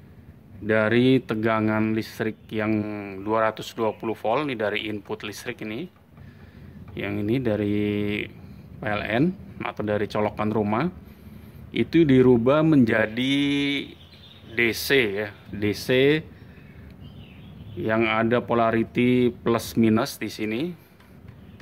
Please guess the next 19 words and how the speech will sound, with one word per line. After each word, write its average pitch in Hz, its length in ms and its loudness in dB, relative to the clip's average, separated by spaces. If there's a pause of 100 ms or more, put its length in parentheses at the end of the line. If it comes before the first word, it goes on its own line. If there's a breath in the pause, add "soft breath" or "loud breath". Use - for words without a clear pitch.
D 107 160 0
C, 127 400 2
tetapi 135 800 -2
tegangannya 110 640 2
itu 127 160 0
masih 127 240 -2
tinggi, 120 480 -2
ya. 101 160 -10 (240)
Jadi 107 240 -8
masih 117 640 -6 (960 loud breath)
kurang 117 320 2
lebih 117 220 2
sekitar 113 680 -2
tiga 107 320 2
ratus 107 480 -4 (140)
volt 131 580 4 (1040)
D 117 160 4
C, - 160 -2
ya. 98 320 0